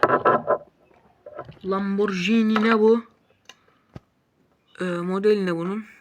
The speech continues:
Lamborghini Sesto Elemento. Lamborghini Sesto Elemento modeli. Bu şekilde görmüş olduğunuz gibi. Ulan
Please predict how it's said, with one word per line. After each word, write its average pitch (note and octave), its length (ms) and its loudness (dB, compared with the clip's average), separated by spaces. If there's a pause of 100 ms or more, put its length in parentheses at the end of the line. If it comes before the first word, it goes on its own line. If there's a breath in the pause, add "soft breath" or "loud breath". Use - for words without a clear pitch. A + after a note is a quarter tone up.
Lamborghini G3+ 880 0 (680 soft breath)
Sesto G#3+ 600 2
Elemento. G3+ 580 2 (1600)
Lamborghini G3 680 -2
Sesto G3 360 -4
Elemento F#3+ 500 -2
modeli. D#3 320 -2 (1900)
Bu G3 60 -8
şekilde D#3+ 480 -2 (220)
görmüş E3 360 -8
olduğunuz E3+ 420 -6
gibi. F3+ 260 -4 (1000)
Ulan D#3 300 -2